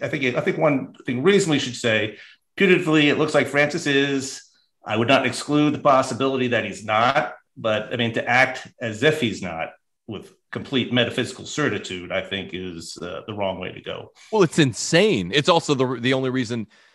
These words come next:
Speaker 2: uh, the primary reason that you're the only person I've spoken to about this is because you hedge like an intelligent person with a forebrain. You hedge. You're like, "Look, putatively,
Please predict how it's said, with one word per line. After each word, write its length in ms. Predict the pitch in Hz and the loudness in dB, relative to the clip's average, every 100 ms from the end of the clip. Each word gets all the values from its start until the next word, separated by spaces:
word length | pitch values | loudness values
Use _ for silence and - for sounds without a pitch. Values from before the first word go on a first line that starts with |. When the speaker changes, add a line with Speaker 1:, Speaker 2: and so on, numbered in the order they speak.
| _ _ - | _ _ 0
Speaker 2:
uh, 140 | 120 113 | 2 2
the 380 | 107 101 147 139 | -2 0 2 2
primary 520 | _ - 196 143 101 | _ 4 4 4 0
reason 280 | 113 101 110 | -2 -2 -2
that 180 | 101 | 0
you're 140 | 143 151 | 0 0
the 180 | 123 - | 0 2
only 280 | 147 151 120 | 2 2 -2
person 300 | 117 107 101 | -4 -4 -4
I've 140 | 95 | -6
spoken 400 | - 247 262 170 | 0 0 2 -2
to 160 | 123 107 | -2 0
about 220 | 92 - | 0 -2
this 180 | 113 110 | -6 -8
is 60 | |
because 380 | 98 - 123 - - _ _ | -6 -2 -4 -4 -20 _ _
you 260 | 123 185 196 | -4 0 0
hedge 680 | 107 190 294 180 92 - - | 2 4 4 2 -4 -10 0
like 280 | 135 156 | 2 2
an 80 | 170 | 2
intelligent 640 | 165 143 165 196 135 131 | 0 2 2 2 0 -6
person 340 | 131 120 120 120 | -4 -4 -2 -4
with 140 | 110 | -4
a 40 | 113 | -4
forebrain. 560 | 147 208 135 104 117 | 0 2 2 0 -2
You 140 | 135 143 | -2 0
hedge. 340 | 240 254 180 | 0 -2 -4
You're 100 | 123 | -2
like, 220 | 123 120 | -2 -2
"Look, 360 | 165 233 - - _ _ _ _ _ _ | 0 -2 -4 -16 _ _ _ _ _ _
putatively, 680 | - 160 160 180 175 208 208 | 4 6 6 4 0 -2 -4